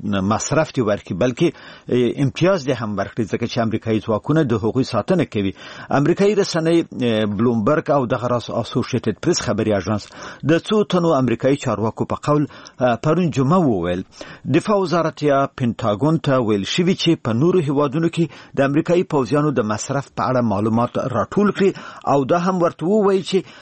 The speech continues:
هغه هیوادونه چې دا ځواکونه پکې ډیره دي، څومره پیسې باید امریکا ته ورکړي. اه، هم بلومبرګ او هم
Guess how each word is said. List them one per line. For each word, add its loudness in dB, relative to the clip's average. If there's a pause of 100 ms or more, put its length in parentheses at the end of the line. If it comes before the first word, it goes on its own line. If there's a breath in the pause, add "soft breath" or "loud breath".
(160 loud breath)
هغه 2
هیوادونه 0
چې -2
دا 2
ځواکونه -2
پکې -4 (120)
ډیره 2
دي، -4 (400 loud breath)
څومره 2 (140)
پیسې 0
باید 0
امریکا -6
ته -8
ورکړي. -4 (1400 loud breath)
اه، 4
هم -2
بلومبرګ 0
او 2
هم -2